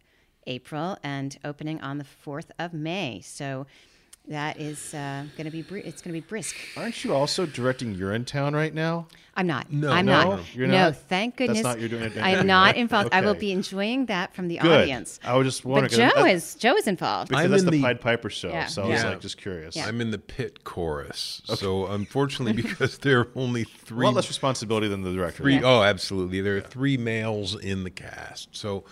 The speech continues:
Speaker 3: the director asked to create a dad's chorus of, uh, some of the parents
Speaker 2: Okay.
Speaker 3: to add that basso.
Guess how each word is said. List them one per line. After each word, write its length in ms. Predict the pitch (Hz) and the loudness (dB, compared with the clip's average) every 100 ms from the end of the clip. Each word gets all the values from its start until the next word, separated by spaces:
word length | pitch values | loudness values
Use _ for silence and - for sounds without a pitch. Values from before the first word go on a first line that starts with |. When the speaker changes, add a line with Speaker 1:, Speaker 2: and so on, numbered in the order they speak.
| - - _ | -20 -20 _
Speaker 3:
the 80 | 95 | -2
director 460 | 95 101 98 95 | 2 2 0 -2
asked 300 | 87 90 - - 110 101 _ _ | -2 -2 -6 -12 -16 -18 _ _
to 200 | - 98 | -8 -8
create 400 | - 104 98 92 | -6 -4 -2 -4
a 40 | |
dad's 560 | 85 80 87 90 90 85 | -6 -6 -4 -4 -4 -8
chorus 640 | - 85 82 82 82 - - - | -12 -10 -8 -8 -10 -12 -14 -14
of, 340 | 80 80 78 | -14 -14 -14
uh, 220 | 82 80 78 | -12 -10 -12
some 300 | - 87 85 | -12 -10 -10
of 100 | 78 | -10
the 220 | 78 76 _ - | -12 -14 _ -18
parents 520 | 95 90 78 78 98 | -10 -10 -8 -10 -8
Speaker 2:
Okay. 380 | 117 - 104 110 _ _ | -8 -6 -8 -8 _ _
Speaker 3:
to 200 | - 90 | -4 0
add 340 | 92 92 85 - _ _ _ _ _ 71 | 2 0 -2 -10 _ _ _ _ _ -10
that 300 | 71 80 - | -6 -6 -6
basso. 960 | 80 73 78 - - 80 71 65 69 | -8 -4 -4 -6 -10 -8 -8 -6 -8